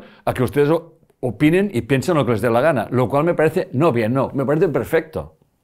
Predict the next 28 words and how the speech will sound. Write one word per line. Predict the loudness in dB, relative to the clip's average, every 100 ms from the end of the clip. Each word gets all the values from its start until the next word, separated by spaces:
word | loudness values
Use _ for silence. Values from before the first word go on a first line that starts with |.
| _ _ _ _ _ _ _ _ _ _ _ _ -20 -4
Y | 0
muchas | 2 2
veces | 4 4 4
digo, | 4 2 -2 -8 -10
"Oye, | 2 2
si | 2
me | 0 0
queréis | 0 0
clavar | 2 2
agujas, | 2 2 2
me | 2 2
las | 2
claváis, | 2 2 4 0 -4 -20 -20 _
porque | -2 0
me | 2
vais | 2
a, | 2
me | 0
vais | 0 2
a | 4
dar | 2
fuerza". | 2 0 0
Al | 0
final | 0 2
la | 2
gente | 2 2
se | 4
piensa | 2 2 0